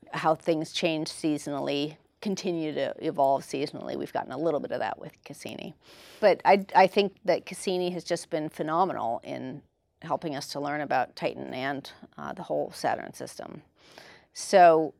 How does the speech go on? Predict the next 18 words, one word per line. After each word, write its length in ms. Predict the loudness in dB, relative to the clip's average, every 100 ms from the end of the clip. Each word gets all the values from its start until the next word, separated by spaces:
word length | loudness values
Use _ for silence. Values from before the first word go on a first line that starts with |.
| -10
it's 200 | -8 -6
really, 680 | 4 10 12 12 8 4
you 140 | 2 2
know, 140 | 2
to 160 | 0 -8
see 600 | -6 -2 0 2 0 -2 _ _ _ _ 2
Titan 320 | 2 2 4
go 200 | 6 6
from 220 | 6 4
an 100 | 4 4
orange 360 | 4 4 0 4
fuzzy 300 | 4 4 6
ball, 420 | 8 10 10 8 0 _
as 300 | -2 -2 -2
we 220 | -2 -2
saw 300 | 2 8 8
with 160 | 8 2
Voyager, 640 | 2 4 4 4 4 4